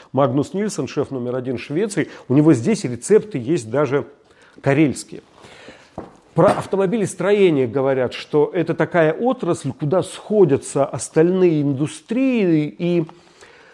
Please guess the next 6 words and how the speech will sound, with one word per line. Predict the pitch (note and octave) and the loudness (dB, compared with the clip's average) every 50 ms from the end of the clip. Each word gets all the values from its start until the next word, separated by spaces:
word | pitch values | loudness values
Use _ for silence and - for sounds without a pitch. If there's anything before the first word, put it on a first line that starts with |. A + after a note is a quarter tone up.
| _ _ | _ _
национальный | C3+ D#3+ D#3+ D#3+ - G3+ G3+ G#3 G#3+ G#3 G3 F3+ E3 E3 E3 | 4 4 4 4 2 0 2 2 2 2 2 2 2 2 0
автомобиль, | D#3 - - F3 E3 F#3+ G3 F3+ A#3 C4 B3 G3 - - - | -2 -2 -4 -4 -2 -2 0 0 0 0 0 0 -4 2 4
он | F#3+ F#3 F3 F3+ - | 4 4 4 0 -4
уровень | A#3 A3+ A3+ G3+ F3+ E3+ F3 D#3+ D3+ | -4 0 2 2 2 4 2 2 2
развития | D3+ D#3 D3+ A#2+ C3 D#3 F#3+ A#3+ A#3+ A#3+ - F#3+ E3 | 0 0 -2 -4 -6 -4 -4 -4 -2 2 2 2 2
всей | - - - - - - - A3 G3+ E3 | 2 -4 -10 -12 -10 -6 -4 -4 -2 -2